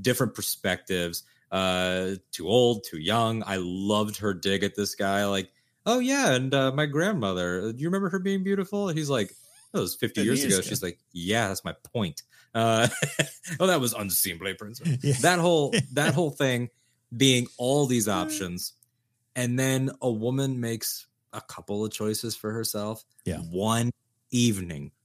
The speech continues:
Speaker 1: one, not even a full evening. Sun's already down.
Speaker 2: Right.
Speaker 1: One partial evening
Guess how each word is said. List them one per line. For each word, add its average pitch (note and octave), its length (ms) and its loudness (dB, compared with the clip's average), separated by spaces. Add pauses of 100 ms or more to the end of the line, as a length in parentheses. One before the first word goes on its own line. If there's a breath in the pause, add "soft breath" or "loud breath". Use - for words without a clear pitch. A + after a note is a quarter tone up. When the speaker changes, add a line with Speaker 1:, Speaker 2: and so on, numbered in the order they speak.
Speaker 1:
one, C3 460 2
not C3+ 160 6
even C3+ 120 6
a C3 40 4
full C3 400 6
evening. E2 320 0
Sun's C3 260 2
already B2 300 4
down. G#2 300 0 (200 loud breath)
Speaker 2:
Right. G#2+ 100 2
Speaker 1:
One D3 360 2 (920 soft breath)
partial D3 580 4
evening G#2+ 600 6